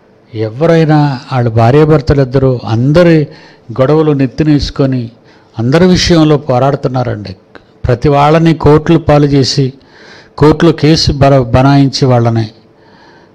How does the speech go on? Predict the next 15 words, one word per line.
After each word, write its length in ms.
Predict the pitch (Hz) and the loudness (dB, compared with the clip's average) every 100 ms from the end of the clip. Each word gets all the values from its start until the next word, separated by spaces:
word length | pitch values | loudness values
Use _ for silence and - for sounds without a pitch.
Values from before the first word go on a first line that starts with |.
| _ 120 | _ 0
ఏ, 160 | 151 202 - - - | 0 -2 -8 -20 -2
వాళ్ళని 500 | 131 139 135 135 208 - - | 0 2 0 0 -2 -6 -12
దారిలోకి 720 | 120 104 113 127 175 208 220 | -10 -2 0 2 2 4 2
తేవాలని, 480 | 220 202 190 170 131 | 2 0 0 0 -2
ఒక 120 | 131 | 0
మంచి 520 | 139 127 147 180 226 233 | 0 2 0 0 0 2
చేయాలని, 420 | 208 190 151 120 | 4 2 0 0
ఒక 200 | 123 135 | -2 0
అమాయకుడికి 540 | 139 165 214 226 214 | 0 2 2 2 2
మంచి 420 | 160 143 - - | 2 0 -2 -4
చేయాలని 380 | 170 151 120 101 - _ _ _ _ _ _ _ _ _ _ _ _ _ _ _ _ _ _ _ _ _ _ _ _ _ _ _ _ _ _ _ - - - | -2 -2 -6 -10 -16 _ _ _ _ _ _ _ _ _ _ _ _ _ _ _ _ _ _ _ _ _ _ _ _ _ _ _ _ _ _ _ -20 -16 -2
రెండేళ్ల 440 | 117 123 123 127 | 0 2 2 2
నుంచి 300 | 147 147 - | 2 2 0
స్కెచ్ 440 | 123 - 135 117 - | -6 -2 -2 -2 -4
చేసి 260 | 139 - | -4 -6